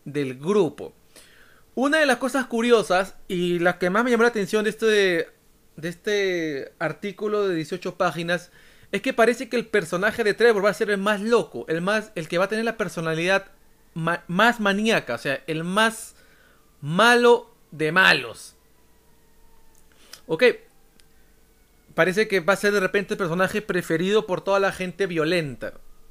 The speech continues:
Porque va a empezar a hacer todo un desmadre, según el artículo que estuve leyendo. Cada personaje tiene una historia.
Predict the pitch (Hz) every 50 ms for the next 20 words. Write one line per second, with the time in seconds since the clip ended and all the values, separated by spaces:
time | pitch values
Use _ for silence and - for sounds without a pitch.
0 | - - - - - - - - - - - - - 143 135 - 147 151 160 165
1 | 180 - 190 185 170 - 190 165 - 196 190 185 185 175 165 156 151 156 170 180
2 | 190 180 156 135 127 117 110 - - 151 147 160 165 165 160 156 - - 175 165
3 | 180 170 147 143 143 - 151 147 139 131 131 117 107 101 95 - - - _ _
4 | _ _ _ _ _ _ _ _ _ _ _ _ _ _ _ _ _ _ _ _
5 | _ _ _ _ _ _ _ _ _ _ _ _ _ _ _ _ _ _ _ _
6 | _ _ - - - 247 269 262 - 262 220 226 220 240 233 247 240 240 240 240
7 | 233 240 240 233 226 - - - 226 220 202 170 139 117 110 -